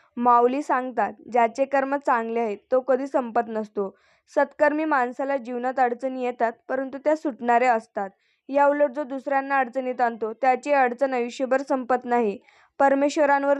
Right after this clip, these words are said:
तुम्ही निसंकोचपणे विश्वास ठेवा. योग्य वेळ तो इतकं देतो की मागायला देखील काहीच उरत नाही. आपुलकी असेल तर जीवन सुंदर, फुले असतील तर बाग सुंदर,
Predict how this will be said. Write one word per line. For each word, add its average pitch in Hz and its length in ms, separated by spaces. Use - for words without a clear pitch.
तुम्ही 277 180
निसंकोचपणे 262 920
विश्वास 233 520
ठेवा. 214 260
योग्य 226 340
वेळ 254 160
तो 254 140
इतकं 240 420
देतो 233 340
की - 160
मागायला 220 500
देखील 247 340
काहीच 240 360
उरत 208 240
नाही. 202 360
आपुलकी 269 560
असेल 269 340
तर 285 120
जीवन 240 340
सुंदर, 214 440
फुले 277 260
असतील 262 460
तर 277 100
बाग 247 300
सुंदर, 208 400